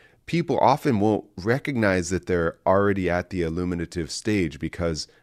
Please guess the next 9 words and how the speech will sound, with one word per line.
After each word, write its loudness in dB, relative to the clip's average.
now 2
they're 2
more 2
sensitive -2
to -10
sin, -2
and -6
now 0
they're, 0